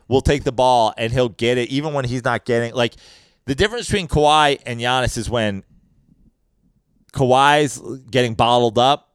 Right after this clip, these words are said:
he finds other dudes. And, and, uh, I still think that the Bucks have a decided talent advantage, and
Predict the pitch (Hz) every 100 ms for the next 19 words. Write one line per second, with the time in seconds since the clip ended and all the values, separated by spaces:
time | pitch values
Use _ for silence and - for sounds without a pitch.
0 | _ - 123 - 110 98 95 90 82 85
1 | 67 55 - - _ _ _ - 98 95
2 | 90 90 92 _ _ _ 101 98 92 90
3 | 90 90 87 87 82 - _ - - 131
4 | - 170 160 156 143 - 123 104 - _
5 | _ _ 107 104 123 120 - 107 90 95
6 | 117 110 104 - 98 101 107 110 101 107
7 | 107 110 - - _ _ _ - 95 90
8 | 87 85